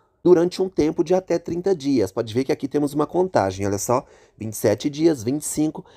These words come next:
elas ficam disponíveis por trinta dias. Após isso, é deletado para sempre, olha aqui, serem excluídos para sempre,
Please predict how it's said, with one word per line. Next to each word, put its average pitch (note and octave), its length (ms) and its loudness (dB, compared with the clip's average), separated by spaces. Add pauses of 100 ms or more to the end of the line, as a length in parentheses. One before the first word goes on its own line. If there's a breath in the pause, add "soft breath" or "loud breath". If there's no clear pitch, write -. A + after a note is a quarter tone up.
(180 soft breath)
elas D#3 240 2
ficam D#3+ 220 2
disponíveis D3 680 -2
por D#3 300 -2
trinta A#2+ 600 -2
dias. G2+ 720 -8 (460)
Após C3+ 400 2
isso, F3 400 -2 (340)
é C#3+ 120 -4
deletado D3 680 0 (800 soft breath)
para G#2 280 0
sempre, F2+ 460 -4
olha D#2+ 120 -8
aqui, - 380 -6 (200)
serem A#2 360 0
excluídos C3+ 640 -2
para G#2+ 360 2
sempre, - 560 -10